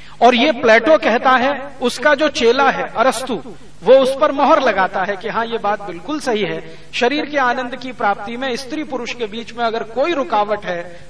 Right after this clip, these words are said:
तो बच्चे का हो जाना। इसलिए बच्चे पैदा ही न हो, इसकी व्यवस्था करो। फिर आगे बढ़े, नए दार्शनिकों में आए, लेबिनिज की बात करें, देकार्ते की बात करें,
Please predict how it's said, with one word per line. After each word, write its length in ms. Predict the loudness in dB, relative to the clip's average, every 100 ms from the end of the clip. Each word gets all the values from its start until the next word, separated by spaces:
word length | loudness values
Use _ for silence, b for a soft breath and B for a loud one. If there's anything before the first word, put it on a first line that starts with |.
| -4
तो 100 | -2
बच्चे 380 | -2 -4 -6 -4
का 140 | -4
हो 200 | -4 -6
जाना। 500 | -8 -8 -8 -10 -12 -18 b b b -12
इसलिए 340 | -10 -6 -4
बच्चे 380 | -2 -2 -2 -4
पैदा 360 | -2 -2 0 0
ही 200 | 0 2
न 60 |
हो, 500 | 2 2 0 -4 -10 -16 -16 -8
इसकी 320 | -8 -6 -8
व्यवस्था 480 | -4 -4 -6 -10 -12
करो। 320 | -12 -16 -18 -18 -18 -18 -18 -18 -18 -18 -18 -18 -4
फिर 160 | 4 6
आगे 360 | 6 6 6
बढ़े, 560 | 6 4 2 2 -2 -8
नए 240 | 0 4 6
दार्शनिकों 640 | 6 4 0 -4 -2 -2
में 120 | 0
आए, 320 | 0 0 -4 -14 -14 0
लेबिनिज 480 | 0 2 0 -2
की 120 | -4 2
बात 300 | 4 4 4
करें, 240 | 2 2
देकार्ते 520 | 2 2 2 2 -2
की 140 | -4 2
बात 320 | 2 2 2
करें, 400 | 0 0 -4